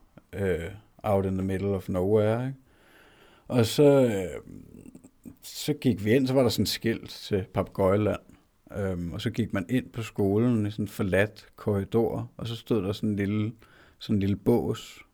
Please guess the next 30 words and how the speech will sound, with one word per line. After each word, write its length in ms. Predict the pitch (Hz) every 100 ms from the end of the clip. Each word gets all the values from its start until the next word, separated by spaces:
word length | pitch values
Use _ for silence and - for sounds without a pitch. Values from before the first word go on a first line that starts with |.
| _
hvor 140 | 107
der 60 | 104
stod 320 | 98 - 85
sådan 320 | - 95 92
en, 160 | 64 107 - -
så 120 | 92
ved 120 | -
jeg 100 | -
ikke, 100 | 87
en 60 | 107
halvtreds-årig 760 | 95 - 95 101 110 98 104
hippie, 440 | 107 107 131 151 135 _ _ _
langhåret 580 | 110 104 110 113 107 101
fætter. 400 | - 107 107 110 127 _ _ _ _ _ _ -
Og 100 | 120
så 100 | 135
betalte 420 | 107 - 110 95
man 140 | 98
de 80 | 101
der 120 | 101 98
tres 320 | - 107 110
kroner, 560 | - 107 110 117 127 -
og 100 | 117
så 80 |
blev 160 | 123 131
man 160 | 110 101
lukket 320 | 98 92 107
ind 160 | 143 151 - _ _ _ _ _ _ _ _ _ _
i 120 | 120
et 400 | 101 - - -